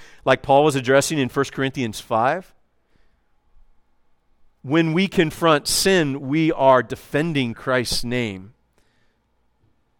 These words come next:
to the world, not just those in the church.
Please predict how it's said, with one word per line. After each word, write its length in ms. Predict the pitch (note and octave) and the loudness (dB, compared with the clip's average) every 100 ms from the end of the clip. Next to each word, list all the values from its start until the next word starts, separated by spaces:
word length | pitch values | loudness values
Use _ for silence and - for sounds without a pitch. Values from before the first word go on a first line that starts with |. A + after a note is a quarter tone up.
| _ _ _ _ _ _ _ _ | _ _ _ _ _ _ _ _
to 180 | - G#3+ | -4 0
the 100 | C#3+ | 0
world, 580 | A#2 D#3 D3+ F2+ - - _ _ _ _ _ _ _ _ _ _ - _ _ | 2 2 2 -2 -12 -20 _ _ _ _ _ _ _ _ _ _ -20 _ _
not 200 | A#2 B2+ | -12 -10
just 400 | - B2 - - - _ | -8 -6 -8 -10 -20 _
those 180 | B2 A#2 | -8 -6
in 60 | G#2+ | -8
the 80 | F#2+ | -10
church. 560 | - A#2+ C2 - - | -10 -12 -14 -20 -20